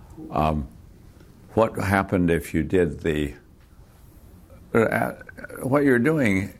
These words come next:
in a, when you just evaluate the,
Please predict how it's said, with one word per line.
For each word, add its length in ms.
in 180
a, 300
when 200
you 140
just 280
evaluate 840
the, 380